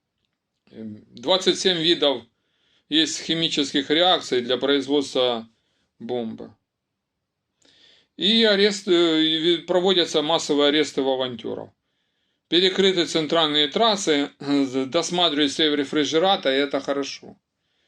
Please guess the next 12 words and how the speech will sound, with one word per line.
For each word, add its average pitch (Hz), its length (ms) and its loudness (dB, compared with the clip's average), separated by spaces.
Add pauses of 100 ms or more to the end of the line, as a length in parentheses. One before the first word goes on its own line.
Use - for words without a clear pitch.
(240)
Я 180 140 2
надеюсь, 170 380 2
что 160 120 0
наши 160 320 0
рефрижераторы 139 880 0
стоят 139 540 0 (480)
на 151 160 0
запасном 143 640 0
пути. 202 440 0 (1000)
И 180 300 2
жду 147 280 0
своего, 156 560 2